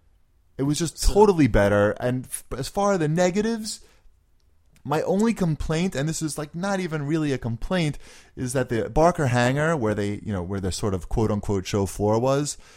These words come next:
Speaker 1: you know, it was, like, a twenty minute shuttle away. Um, so if you're, you know, you really had to plan out your schedule to make sure you had time to get over there, which I did. You know, I,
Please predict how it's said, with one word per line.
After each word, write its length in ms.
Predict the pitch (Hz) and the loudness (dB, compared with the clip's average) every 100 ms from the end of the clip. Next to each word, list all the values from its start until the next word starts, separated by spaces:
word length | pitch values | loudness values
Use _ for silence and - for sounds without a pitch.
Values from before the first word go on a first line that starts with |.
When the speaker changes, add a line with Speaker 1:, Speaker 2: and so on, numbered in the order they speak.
| _ | _
Speaker 1:
you 80 | 113 | -4
know, 100 | 113 | 0
it 40 | 127 | 2
was, 160 | 123 | 0
like, 140 | 135 127 | 0 -2
a 40 | |
twenty 300 | - 156 151 | 0 0 0
minute 260 | 139 127 - | 2 0 0
shuttle 540 | 135 127 113 104 - | 0 2 2 0 -4
away. 600 | 104 101 127 85 52 98 - - - _ - - - - | -4 2 4 2 -2 -8 -14 -20 -20 _ -20 -20 -20 -8
Um, 600 | 98 95 92 90 90 92 - | -4 -2 -2 -4 -6 -8 -8
so 260 | 131 120 | 0 2
if 120 | 110 120 | 2 4
you're, 320 | 113 110 - _ - - _ | 6 6 2 _ -16 -16 _
you 100 | 120 | -4
know, 200 | 101 85 | -4 -2
you 160 | 113 127 | 0 4
really 180 | 156 131 | 4 4
had 140 | 123 | 4
to 80 | 104 | 2
plan 360 | - 120 113 110 | 2 4 2 2
out 160 | 98 | 0
your 100 | 90 | -2
schedule 720 | - 101 95 87 73 69 - _ _ _ _ - | -4 -4 -2 -2 -4 -8 -12 _ _ _ _ -10
to 100 | 101 | -4
make 160 | 95 85 | -4 -4
sure 140 | 98 | -2
you 100 | 92 | 0
had 200 | 87 87 | 0 -2
time 260 | 92 92 87 | -2 0 -2
to 100 | 92 | -4
get 160 | 87 101 | -4 -2
over 200 | 123 110 | -2 0
there, 100 | 110 | 0
which 200 | 185 175 | 2 4
I 120 | 160 | 4
did. 300 | 240 175 - | 4 2 2
You 80 | 85 | -4
know, 140 | 78 | -2
I, 180 | 98 | -2